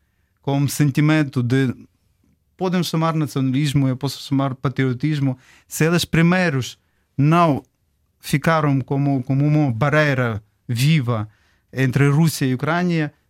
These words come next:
já não tivemos Ma-, Mariupol, já não tivemos Odessa, já não tivemos mu-, muitas cidades. E eu acho bem que, que havia estes jovens que,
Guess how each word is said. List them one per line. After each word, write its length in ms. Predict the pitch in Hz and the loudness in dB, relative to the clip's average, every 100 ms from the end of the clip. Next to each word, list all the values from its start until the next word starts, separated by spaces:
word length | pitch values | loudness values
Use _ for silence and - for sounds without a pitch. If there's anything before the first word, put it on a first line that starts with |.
| - | -6
já 160 | 123 | 0
não 140 | 151 147 | 0 0
tivemos 480 | 143 147 147 139 | -2 -2 -2 -4
Ma-, 300 | - 131 131 | -4 -2 -2
Mariupol, 640 | 123 131 131 143 175 165 156 | -2 -2 -2 -2 -2 -2 -4
já 180 | 123 | -2
não 120 | 127 120 | -2 -2
tivemos 400 | 123 120 117 - | -4 -2 -4 -4
Odessa, 440 | 113 131 147 131 | -4 -4 -6 -8
já 120 | 117 | -6
não 140 | 120 117 | -4 -4
tivemos 380 | 113 117 117 | -6 -6 -6
mu-, 160 | 117 113 | -6 -4
muitas 380 | 117 117 107 - | -2 -2 -6 -10
cidades. 580 | - 107 104 90 - _ _ _ _ _ _ | -10 -6 -6 -8 -16 _ _ _ _ _ _
E 80 | 104 | -6
eu 80 | 117 | -4
acho 180 | 123 117 | -4 -4
bem 300 | 120 127 113 | -2 0 -2
que, 180 | 101 | -6
que 320 | 98 107 107 104 | -8 -6 -6 -6
havia 320 | 113 117 113 | -4 -2 -2
estes 240 | 113 - 110 | -2 -4 -8
jovens 480 | 117 120 127 120 - | -8 -6 -6 -8 -10
que, 360 | - 104 107 | -14 -12 -12